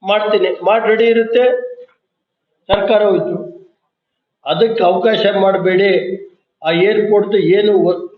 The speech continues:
ಮೂಲ ಇದೆ ಅದಕ್ಕೆ ಧಕ್ಕೆ ಬರಂಗ್ ನಡ್ಕೋಬೇಡಿ. ಅದಿರ್ಬೋದು, ಐ ಐ ಟಿ ಇರ್ಬೋದು,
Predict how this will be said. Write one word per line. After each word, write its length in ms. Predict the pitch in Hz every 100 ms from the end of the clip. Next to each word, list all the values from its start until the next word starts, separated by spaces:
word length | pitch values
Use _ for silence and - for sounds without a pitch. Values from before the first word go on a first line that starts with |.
| -
ಮೂಲ 200 | 175 220
ಇದೆ 640 | 208 190 185 214 233 - _ _ _ _
ಅದಕ್ಕೆ 380 | 160 240 220 240
ಧಕ್ಕೆ 360 | 226 185 - 254
ಬರಂಗ್ 320 | 220 220 202
ನಡ್ಕೋಬೇಡಿ. 720 | 180 185 196 180 175 135 - _ _ 156
ಅದಿರ್ಬೋದು, 960 | 165 208 208 208 208 226 226 233 233 - _ 147
ಐ 40 | 175
ಐ 280 | 214 220
ಟಿ 60 | 214
ಇರ್ಬೋದು, 800 | 214 214 208 214 233 226 -